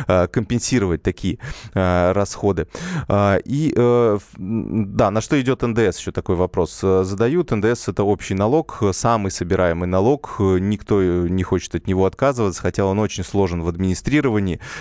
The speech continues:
э, с м-, малым, средним и тем более крупным компаниям приходится д-, держать целые отделы бухгалтеров, которые, э, занимаются, э, расчётом Н Д С, э, выставлением всех этих платёжек, потом, э, н-, э, получением налоговых вычетов,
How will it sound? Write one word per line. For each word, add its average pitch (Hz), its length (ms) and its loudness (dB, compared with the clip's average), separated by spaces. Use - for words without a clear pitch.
э, 82 480 0
с - 340 -12
м-, 98 60 0
малым, 95 600 2
средним 98 480 -2
и 90 60 -2
тем 92 180 -4
более 92 180 0
крупным 90 380 -4
компаниям 90 440 -2
приходится 90 420 -4
д-, 87 120 -10
держать 98 500 -2
целые 95 280 0
отделы 92 320 -2
бухгалтеров, 90 560 -2
которые, 90 360 -2
э, 87 220 2
занимаются, 95 600 0
э, 92 460 2
расчётом 104 720 0
Н 95 160 -2
Д 101 300 2
С, - 280 -8
э, 90 240 0
выставлением 95 640 0
всех - 240 -4
этих - 220 -8
платёжек, 98 520 -2
потом, 92 320 -2
э, - 40 0
н-, 90 440 2
э, - 20 -4
получением 104 600 0
налоговых 104 480 0
вычетов, 120 460 -2